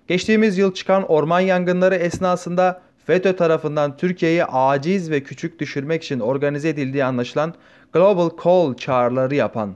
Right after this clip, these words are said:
terörist başı Fethullah'a on yedi yirmi beş sonralık sonrası "Hoca Efendi" diyerek övgüleri düzmüş olan ve örgüt elebaşlarına "abiler" diye hitap eden,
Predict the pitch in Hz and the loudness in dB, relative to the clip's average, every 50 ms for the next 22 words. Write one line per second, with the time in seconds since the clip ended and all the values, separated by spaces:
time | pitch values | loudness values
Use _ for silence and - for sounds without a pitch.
0 | - _ _ - 156 156 180 185 226 226 - - 170 151 - - 151 - 151 143 | -14 _ _ -2 0 2 2 2 0 -2 0 0 0 0 0 -4 -4 -2 -4 -4
1 | 143 - 147 143 147 139 135 139 147 160 175 175 - - _ _ - 156 180 196 | -2 -4 -2 0 2 2 2 4 2 2 0 0 -4 -14 _ _ 0 0 2 2
2 | 185 170 151 135 131 131 135 143 147 143 165 170 165 - - 139 131 127 131 139 | 2 0 0 0 -2 -2 0 -2 0 0 0 -2 -2 -2 -2 -2 0 0 0 -2
3 | 151 147 - - 123 113 110 113 110 - - 151 160 156 _ _ _ _ _ _ | -4 -6 -6 -6 -4 -4 -4 -6 -6 -4 -4 -4 -4 -6 _ _ _ _ _ _
4 | _ - 151 156 143 190 196 170 156 143 - 135 123 117 107 107 101 110 123 143 | _ -2 -2 0 2 2 4 4 2 0 0 -2 -2 -2 -4 -6 -6 -4 0 0
5 | 151 143 143 143 - - - _ 135 139 147 139 131 135 139 143 147 156 143 123 | 2 2 0 -2 -4 -12 -10 _ -2 0 0 0 -2 -2 -2 0 0 0 -2 -4
6 | 123 120 123 139 139 - - 107 113 107 107 123 139 139 _ _ _ _ _ _ | -6 -6 -6 -8 -8 -6 -6 -6 -4 -4 -4 -6 -6 -10 _ _ _ _ _ _
7 | - 127 123 - - 123 131 131 131 151 165 - - 117 120 117 117 110 110 110 | -4 -4 -4 -4 -4 -4 -4 -2 -4 -4 -6 -6 -6 -4 -2 -2 -2 -2 -4 -6
8 | - - 117 110 113 127 131 131 - - _ _ _ - 117 117 110 107 123 117 | -6 -8 -8 -6 -6 -4 -6 -6 -8 -12 _ _ _ -2 -2 -2 -2 -2 -2 0
9 | 123 135 139 127 107 101 107 104 92 90 - _ - - 113 98 95 92 92 90 | 0 0 0 0 -4 -6 -10 -10 -10 -10 -12 _ -10 -6 -6 -6 -4 -6 -8 -8
10 | 98 101 117 127 | -6 -8 -8 -10